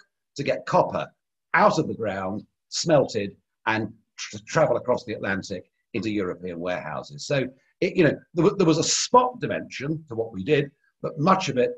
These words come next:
was forward trading, futures trading, perhaps, as we would now call it. Um, the exchange was there,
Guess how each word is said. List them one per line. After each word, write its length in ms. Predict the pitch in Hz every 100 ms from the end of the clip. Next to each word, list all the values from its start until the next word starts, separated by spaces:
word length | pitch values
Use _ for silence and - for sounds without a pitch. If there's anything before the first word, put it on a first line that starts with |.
| -
was 220 | - 131 -
forward 360 | 151 117 110
trading, 420 | - 107 87 78 76
futures 500 | 135 143 110 98 - _ _ -
trading, 320 | 131 101 90
perhaps, 300 | 85 98 -
as 100 | 95
we 80 | 92
would 140 | 87
now 280 | 95 90 80 - _ _
call 280 | - 151 110
it. 100 | 76 - _ _ -
Um, 240 | 160 156 - - _ _ _ - - - - - - _ _ _ 180
the 80 |
exchange 420 | 214 - 254 294 196
was 160 | 165
there, 220 | 156 -